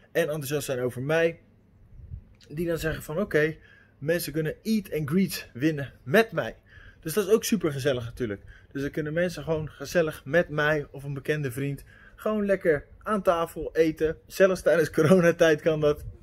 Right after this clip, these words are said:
Gewoon op afstand, super gezellig. En dan kunnen ze gewoon lekker vragen stellen, foto's maken. Dus, eh, ja, dat is eigenlijk een beetje hoe we het allemaal ingevuld hebben. Dus nogmaals, sorry dat ik er niet ben. Maar ik hoop dat ik hierbij,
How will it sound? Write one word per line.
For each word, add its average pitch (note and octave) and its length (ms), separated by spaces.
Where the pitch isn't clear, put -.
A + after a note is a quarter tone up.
Gewoon G3+ 280
op G#3 100
afstand, F3 500
super F#3 280
gezellig. D3 460
En D3 80
dan D#3 80
kunnen D3 120
ze C3+ 60
gewoon C3 160
lekker B2 200
vragen C#3+ 320
stellen, C3+ 360
foto's C3+ 400
maken. C3 400
Dus, D#3+ 260
eh, D#3+ 240
ja, G3+ 200
dat G#3 120
is G3 80
eigenlijk F#3 220
een F#3 60
beetje E3 260
hoe D#3+ 80
we D#3 60
het C3 100
allemaal B2+ 220
ingevuld F3 480
hebben. C#3 260
Dus - 100
nogmaals, G3 800
sorry B3 460
dat F3 180
ik D#3 120
er D3+ 60
niet C3 180
ben. F3+ 260
Maar C#3+ 280
ik C3 100
hoop D3+ 180
dat C#3+ 120
ik C3+ 80
hierbij, D3 500